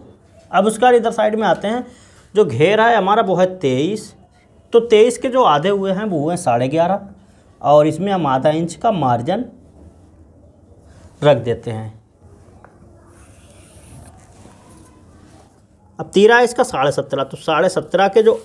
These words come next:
आधे हुए हैं वो हुए हैं पौने नौ, तो पौने नौ इस तरीके से आपको रखना है,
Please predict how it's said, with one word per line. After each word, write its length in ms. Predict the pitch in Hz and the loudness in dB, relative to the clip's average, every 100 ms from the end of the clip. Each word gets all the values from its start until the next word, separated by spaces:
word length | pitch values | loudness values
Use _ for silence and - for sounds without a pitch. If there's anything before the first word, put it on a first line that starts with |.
| - | -6
आधे 280 | 131 135 170 | -2 0 2
हुए 300 | 202 151 156 | 2 2 0
हैं 220 | 147 185 233 - _ _ _ - | 0 -2 -6 -10 _ _ _ -8
वो 220 | 147 214 233 | 2 4 4
हुए 220 | 214 220 | 2 -2
हैं 180 | 208 262 | -2 -6
पौने 400 | - 156 143 139 | 0 2 2 -2
नौ, 220 | 131 123 127 | -6 -10 -12
तो 160 | - | -16
पौने 340 | - 143 151 180 | -6 -2 -2 -2
नौ 120 | 185 | -2
इस 120 | 175 | -2
तरीके 260 | 165 139 165 | -4 -4 -2
से 140 | 123 | 0
आपको 260 | - 175 175 | 0 0 0
रखना 440 | 120 120 - 170 196 | 2 0 -2 -2 -2
है, 160 | 226 | -4